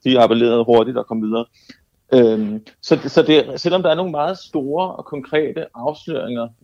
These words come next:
øh, som vi kan, altså, øh, kan takke Rui Pinto for, så,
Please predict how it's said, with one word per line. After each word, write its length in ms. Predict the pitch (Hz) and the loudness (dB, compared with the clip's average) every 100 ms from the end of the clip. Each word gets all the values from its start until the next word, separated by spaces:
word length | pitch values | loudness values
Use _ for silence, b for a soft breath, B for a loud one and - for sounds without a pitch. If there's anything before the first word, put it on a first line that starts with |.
| _ | _
øh, 580 | - 120 113 113 110 110 | 0 4 6 6 2 0
som 200 | - 120 | -2 -4
vi 80 | 117 | -2
kan, 380 | - 117 82 73 | -2 -2 -2 -6
altså, 240 | 113 107 104 - _ _ _ _ - | -6 -6 -8 -10 _ _ _ _ -2
øh, 200 | 110 107 | -2 0
kan 140 | 123 | -2
takke 300 | - 120 123 | 2 2 2
Rui 180 | 135 120 | 0 0
Pinto 320 | 127 127 - | -2 -6 -6
for, 280 | - 123 - _ _ _ _ _ _ | -2 -2 -4 _ _ _ _ _ _
så, 380 | - 147 151 | 2 4 4